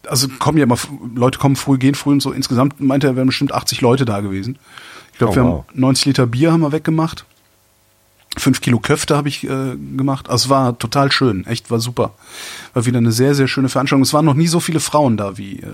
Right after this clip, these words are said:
Speaker 1: dieses Mal. Nicht, dass viele Frauen da gewesen wären, aber so viele waren's noch nicht vorher.
Speaker 2: Mhm.
Speaker 1: Ja.
Speaker 2: Das ist mehr
Speaker 1: Nee.
Speaker 2: so eine Männerveranstaltung bei dir.
Speaker 1: Ja, es ist, ja. Ja.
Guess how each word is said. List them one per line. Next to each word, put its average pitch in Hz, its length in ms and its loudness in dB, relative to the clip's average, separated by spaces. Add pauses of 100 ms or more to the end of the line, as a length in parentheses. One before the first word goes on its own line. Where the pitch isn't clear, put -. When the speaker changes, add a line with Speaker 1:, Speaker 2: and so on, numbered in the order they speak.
Speaker 1:
dieses 104 320 -12
Mal. 113 240 -12 (800)
Nicht, - 180 2
dass 143 80 0
viele 147 200 2
Frauen 147 280 2
da 123 140 4
gewesen 107 320 2
wären, 110 140 2
aber 117 140 2
so 127 220 4
viele 190 320 0
waren's 185 240 0
noch 156 140 -6
nicht 156 160 -6
vorher. 90 240 -8 (480)
Speaker 2:
Mhm. 78 320 -4 (920)
Speaker 1:
Ja. 107 120 -2
Speaker 2:
Das 90 100 -8
ist 90 100 -6
mehr 160 100 4
Speaker 1:
Nee. - 40 -2
Speaker 2:
so 85 60 -4
eine 85 100 2
Männerveranstaltung 82 840 -2
bei 82 100 -6
dir. 82 200 -8 (320)
Speaker 1:
Ja, 127 380 2
es 110 160 -4
ist, - 280 -10
ja. 117 260 -2 (640)
Ja. 117 160 -8